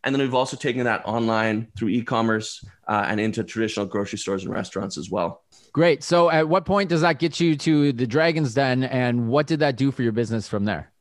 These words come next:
Speaker 1: Yeah. So yeah, as you mentioned, Dragon's Den is like the Canadian Shark Tank. Um, I think they're a little bit more polite, uh, but other than that, it's, uh,
Speaker 2: <laughs>
Speaker 1: it's very similar. Um, I think, so that would have been, I think it was the following year.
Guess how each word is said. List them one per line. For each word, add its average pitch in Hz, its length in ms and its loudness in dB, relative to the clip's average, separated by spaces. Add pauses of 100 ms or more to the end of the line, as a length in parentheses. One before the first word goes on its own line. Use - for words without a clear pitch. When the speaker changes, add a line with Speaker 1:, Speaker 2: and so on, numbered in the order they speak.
(220)
Speaker 1:
Yeah. 135 520 2
So 151 300 -2
yeah, 147 240 4
as 156 140 2
you 175 60 2
mentioned, 160 300 -2
Dragon's 139 360 0
Den 127 320 0
is 117 200 -2
like 120 180 0
the 113 60 0
Canadian 117 440 0
Shark 117 300 -4
Tank. 117 380 -4 (160)
Um, 104 480 -4
I 113 40 -10
think 120 120 -2
they're 123 100 2
a 117 40 2
little 135 180 2
bit 127 140 0
more 120 180 2
polite, 123 540 0
uh, 110 180 0
but 104 280 -2
other 123 180 2
than 123 160 4
that, - 220 4
it's, 127 200 0
uh, 131 340 2
Speaker 2:
<laughs> - 40 -2
Speaker 1:
it's 131 220 -2
very 151 340 4
similar. 147 680 0 (380)
Um, 127 560 2 (340)
I 135 100 0
think, 185 360 -2
so 165 140 0
that 175 200 4
would 190 100 2
have 170 140 0
been, 156 540 0 (340)
I 120 100 -2
think 185 200 -2
it 202 40 0
was 185 140 0
the 147 80 -2
following 139 520 2
year. 120 500 0